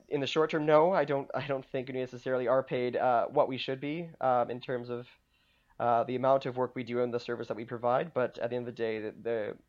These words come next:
the goal is to get somewhere where you are gonna be, uh, better financially compensated. And I, I, I don't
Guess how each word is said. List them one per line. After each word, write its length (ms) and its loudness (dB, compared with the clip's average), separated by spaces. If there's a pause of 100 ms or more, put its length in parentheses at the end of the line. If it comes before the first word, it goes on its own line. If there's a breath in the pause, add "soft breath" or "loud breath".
(180)
the 100 -8
goal 640 6
is 360 -8
to 340 -2 (100)
get 220 0
somewhere 320 -2
where 180 -2
you 200 -4
are 160 2
gonna 180 -4
be, 160 -8 (160)
uh, 200 2
better 280 0
financially 380 -4
compensated. 500 -6
And 80 0
I, 120 2 (120)
I, 220 -2 (100)
I 180 -4 (380)
don't 240 0